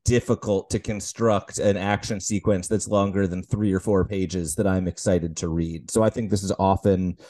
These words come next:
the right move. Um, we then get out of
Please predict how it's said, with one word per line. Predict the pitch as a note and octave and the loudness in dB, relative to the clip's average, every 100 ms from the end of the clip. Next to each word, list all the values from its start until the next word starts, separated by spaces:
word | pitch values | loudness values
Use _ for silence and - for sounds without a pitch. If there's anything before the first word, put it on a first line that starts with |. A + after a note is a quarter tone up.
| - _ | -20 _
the | A#2 | 4
right | G2+ G#2+ F#2+ | 6 4 4
move. | F#2+ F#2 E2 D#2+ D#2+ - - | 4 6 6 6 4 0 4
Um, | A#2+ A#2+ - _ _ _ | 6 4 0 _ _ _
we | C3+ D#3 | 6 8
then | C#3 F#3+ A3+ | 10 8 8
get | G3 F#3 | 8 8
out | C#3+ D3+ D#3 | 10 10 12
of | C#3 A#2 | 10 8